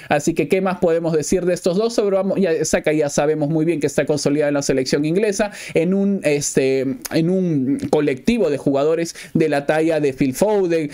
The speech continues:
de Mason Mount, ¿no? De Marcus Rashford, que han caído, como Jadon Sancho, también que van cayendo jugadores, porque tienen a jugadores en mucho mejor nivel.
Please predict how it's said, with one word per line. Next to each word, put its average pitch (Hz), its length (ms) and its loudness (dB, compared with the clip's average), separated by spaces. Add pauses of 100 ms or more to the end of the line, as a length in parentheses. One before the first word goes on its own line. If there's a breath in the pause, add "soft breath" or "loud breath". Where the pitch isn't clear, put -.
(140 loud breath)
de 170 120 2
Mason 160 420 0
Mount, 202 420 0
¿no? 208 180 0
De 147 120 0
Marcus 156 320 -2
Rashford, 190 500 0
que 160 80 2
han 151 100 0
caído, 156 380 0
como 143 220 0
Jadon 160 360 0
Sancho, 196 440 0
también 156 260 0
que 151 100 2
van 160 180 0
cayendo 196 420 0
jugadores, 175 600 0 (200 loud breath)
porque 202 420 0 (220 loud breath)
tienen 185 340 0
a 156 100 0
jugadores 156 460 0
en 147 100 2
mucho 190 300 0
mejor 156 320 0
nivel. 156 420 0